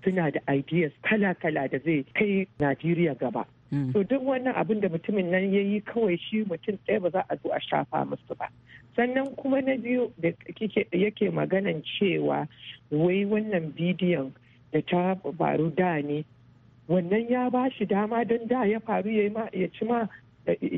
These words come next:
Speaker 1: yaran nan kan ƙananan 'yan matan nan da suke aiki sun ta, sun baro gidansu suna aikin su, shi ya ce zai ci musu mutunci, a yafe mishi don ba lokacin ba ne.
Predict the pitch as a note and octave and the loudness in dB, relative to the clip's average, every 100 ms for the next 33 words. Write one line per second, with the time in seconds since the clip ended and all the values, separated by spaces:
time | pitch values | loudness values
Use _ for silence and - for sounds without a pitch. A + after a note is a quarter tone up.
0 | F3+ G#3 G#3 A3 G#3 G#3 G#3 A3+ - A#3+ | 2 2 2 0 0 -2 0 -4 -2 -2
1 | B3+ A3 G3 G#3+ A3+ A#3 B3+ G#3+ G#3+ F#3+ | -2 -2 -2 -2 0 0 0 0 -2 -2
2 | C4 B3 A3 - B3+ C4+ - G3 - G#3+ | -4 0 -2 0 0 0 -2 -4 -2 -2
3 | G#3 - - B3+ C4 - B3+ A#3+ B3+ C4 | -4 -12 -2 0 0 -2 -4 0 2 2
4 | B3 B3+ C4 C4 F#3+ B3+ B3 G3 - A#3+ | 0 0 0 -2 -6 -2 0 0 0 -2
5 | B3 G#3+ G3 G3 E3+ - - - G3 D#3 | 0 -4 -2 -4 -6 -10 -20 -8 -2 -2
6 | - A#3 F#3+ A3 - - A#3 A#3 G3+ G3 | 2 0 2 0 0 -2 -2 -2 0 0
7 | A3+ A3 - F#3+ - - - D3+ D3 F#3 | 0 -2 0 0 -2 -12 -6 0 2 2
8 | A#3 G3 F3+ G#3+ E3+ D#3+ F3+ G3+ A3 D#3+ | 2 -2 -2 -4 -6 -2 0 2 0 2
9 | G3 G3 - F#3+ F3+ A3 D4 | 0 -2 -2 -2 0 0 -4